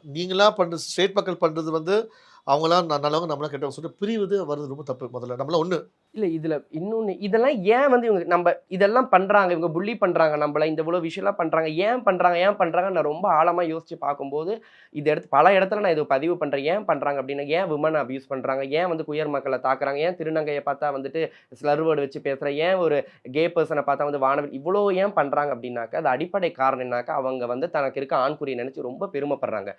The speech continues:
Speaker 2: தனக்கு வலியக்கூடிய விந்தை நினைச்சு ரொம்ப பெருமைப்படுறாங்க.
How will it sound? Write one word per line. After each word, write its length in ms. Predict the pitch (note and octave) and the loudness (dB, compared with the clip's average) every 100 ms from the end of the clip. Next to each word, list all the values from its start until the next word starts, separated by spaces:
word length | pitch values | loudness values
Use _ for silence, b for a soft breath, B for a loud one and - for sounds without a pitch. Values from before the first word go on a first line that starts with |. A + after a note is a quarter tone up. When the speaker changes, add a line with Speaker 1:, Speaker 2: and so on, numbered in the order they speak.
| b b | b b
Speaker 2:
தனக்கு 260 | C#3 C#3+ C3 | -4 -2 2
வலியக்கூடிய 460 | C3+ G#3 G3+ F3 D#3+ | 2 2 0 0 0
விந்தை 260 | D#3+ G3 | -2 0
நினைச்சு 260 | F3 F3+ F3+ | 0 -2 -4
ரொம்ப 200 | D3 F#3+ | -2 -2
பெருமைப்படுறாங்க. 800 | E3 E3+ G#3+ E3 D3 B2+ A2 | -2 0 0 2 2 0 -2